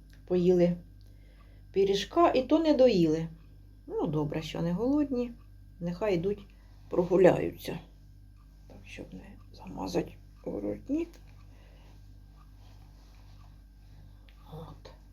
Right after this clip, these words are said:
Хай біжать прогуляються, сходять по своїм справам. На дворі сонечко, ну холодно. Що я сьогодні буду робити?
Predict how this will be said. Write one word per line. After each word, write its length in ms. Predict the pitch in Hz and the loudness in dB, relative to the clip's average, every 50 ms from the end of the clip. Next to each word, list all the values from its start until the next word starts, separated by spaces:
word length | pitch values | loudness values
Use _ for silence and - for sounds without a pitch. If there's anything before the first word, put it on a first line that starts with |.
| - - - - - - - - - - - - - - - - - - - - | -20 -20 -20 -20 -20 -20 -20 -20 -20 -20 -20 -20 -20 -20 -20 -20 -20 -20 -20 -10
Хай 260 | - - 165 - - - | -6 -4 -4 -4 -6 -8
біжать 420 | - 151 170 165 165 175 170 - - | -4 -2 -2 0 0 0 -2 -4 -4
прогуляються, 960 | - 175 170 - 196 202 254 294 339 370 370 359 - - - 339 339 349 - - - - - - - - - - - - - - - - - - - - - - - - - - - - - - - - - - - - - - - - - - - - | -4 -4 -4 0 4 8 8 10 10 8 8 6 4 4 4 4 4 4 2 -6 -16 -20 -20 -20 -20 -20 -20 -20 -20 -20 -20 -20 -20 -20 -20 -20 -20 -20 -20 -20 -20 -20 -20 -20 -20 -20 -20 -20 -20 -20 -20 -20 -20 -20 -20 -20 -20 -20 -20 -20 -20 -20
сходять 540 | - - - - - 165 160 170 170 - | -18 -16 -10 -8 -6 -4 -4 -4 -4 -6
по 120 | - - 175 | -10 -16 -16
своїм 380 | - - - 160 165 165 165 | -14 -10 -8 -6 -4 -4 -4
справам. 680 | 165 - - - 202 202 247 269 277 294 311 302 302 302 - - - - - - - - - - - - - - - - - - - - - - - - - - - - - - - - - - | -6 -6 -4 0 4 6 8 8 8 8 6 4 0 -2 -6 -12 -20 -20 -20 -20 -20 -20 -20 -20 -20 -20 -20 -20 -20 -20 -20 -20 -20 -20 -20 -20 -20 -20 -20 -20 -20 -20 -20 -20 -20 -20 -12 -8
На 80 | 214 214 | -6 -4
дворі 440 | 214 254 320 320 294 277 262 - - - | 2 4 6 6 6 6 4 0 -6 -14
сонечко, 760 | - - - 285 320 302 254 202 - - - - 151 151 151 - - - - - - - - - - - - - - - - | -14 -2 0 2 4 4 2 2 0 -4 -10 -10 -10 -10 -12 -14 -18 -20 -20 -20 -20 -20 -20 -20 -20 -20 -20 -20 -20 -14 -8
ну 160 | 156 175 214 | -6 -6 -6
холодно. 440 | 226 - - 165 151 151 151 151 269 | -4 -4 -4 -2 -2 -2 -2 -4 -4
Що 80 | 311 285 | -6 -8
я 60 | 269 | -8
сьогодні 420 | - - 180 180 185 196 190 185 | -10 -10 -8 -6 -6 -6 -8 -10
буду 280 | 180 - 160 156 160 160 | -12 -10 -6 -6 -4 -4
робити? 320 | 156 160 151 151 - - | -4 -6 -8 -8 -10 -12